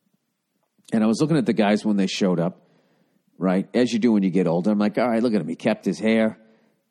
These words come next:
Oh, but he's definitely not eating right, man. That guy's not eating fucking right. Oh, he's ordering a beer. He's still drinking. Look at him hanging in there," right? I'm just doing that shit, right? Dude, watching this guy try to get on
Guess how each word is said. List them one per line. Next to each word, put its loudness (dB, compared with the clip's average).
Oh, 2
but 0
he's 0
definitely 0
not 0
eating -6
right, -6
man. -8
That -6
guy's -2
not -2
eating -2
fucking -4
right. -4
Oh, 0
he's 0
ordering 2
a 0
beer. 0
He's -2
still 0
drinking. -2
Look -4
at -4
him -8
hanging -2
in -2
there," -4
right? 0
I'm -2
just -6
doing 2
that 0
shit, -6
right? -2
Dude, 2
watching 2
this 2
guy 2
try 0
to 0
get 0
on 0